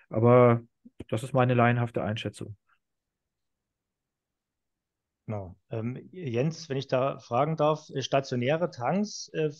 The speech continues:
Speaker 2: zum Speichern von Wasserstoff, ist der G F K geeignet oder ist das eher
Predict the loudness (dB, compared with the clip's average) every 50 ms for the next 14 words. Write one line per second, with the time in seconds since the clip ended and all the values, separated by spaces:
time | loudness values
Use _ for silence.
0 | _ _ -8 -6 -6 -6 -6 -4 -2 0 0 0 2 0 0 -2 -2 -2 -2 0
1 | 0 0 -2 -2 -2 -2 0 0 0 -2 -2 0 0 0 0 0 -2 -10 -20 _
2 | _ _ _ _ _ _ _ _ _ _ _ _ -8 -4 -2 -2 0 2 2 0
3 | 0 0 -2 -2 0 0 2 2 0 -2 -2 0 -2 0 0 -2 -4 -2 -2 0
4 | 0 0 0 -2 -4 -6 -8 -8 -6 -4 0 2 2 2 2 0 -4